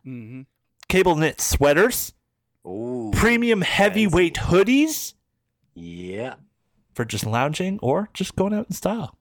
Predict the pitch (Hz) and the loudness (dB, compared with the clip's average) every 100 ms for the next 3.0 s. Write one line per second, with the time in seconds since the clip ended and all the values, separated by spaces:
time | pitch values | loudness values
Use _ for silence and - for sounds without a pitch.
0 | - 135 - 175 196 151 - 151 131 156 | -8 -6 -4 -4 -4 -4 -2 -2 -2 -2
1 | 165 160 - 190 151 - _ _ - 147 | -2 -2 -2 -2 -4 -8 _ _ -12 -8
2 | 165 151 - 220 226 165 - 120 92 | -6 -4 -2 0 2 0 0 -2 -2